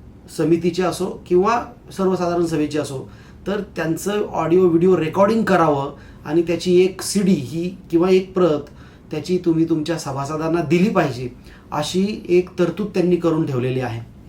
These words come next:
आता हा विषय की जे परिपत्र काढलं गेलं ते त्या परिपत्रकानुसार ऑडिओ व्हिडिओ रेकॉर्डिंग करणं हे बंधनकारकच आहे का?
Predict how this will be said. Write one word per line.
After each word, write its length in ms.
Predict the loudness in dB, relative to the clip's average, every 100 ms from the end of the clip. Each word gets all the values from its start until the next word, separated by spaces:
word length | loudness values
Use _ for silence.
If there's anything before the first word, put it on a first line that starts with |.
| -20 -20 -18 -14
आता 180 | -6
हा 280 | -4 0 2
विषय 480 | 2 2 2 2 0 -6 -12 -20 -20 -20 -20 -4
की 300 | -2 -2 -8 -18 -20 -20 -20 -20 -4
जे 120 | -2
परिपत्र 540 | 2 2 2 0 0 0
काढलं 340 | 2 4 4
गेलं 380 | 2 -2 -6 -8 -14 -20 -20 -20 -20 -20 -20 -20 -2
ते 360 | 4 4 2 -6
त्या 120 | -2 -2
परिपत्रकानुसार 1080 | 0 -2 -2 -2 -2 2 2 2 0 -2 -4 -16 -14
ऑडिओ 280 | -2 4 4
व्हिडिओ 320 | 4 4 4
रेकॉर्डिंग 420 | 4 2 2 2 2
करणं 260 | 0 4
हे 60 | 4
बंधनकारकच 760 | 4 4 4 4 4 2 2
आहे 200 | 2 2
का? 200 | 2 -2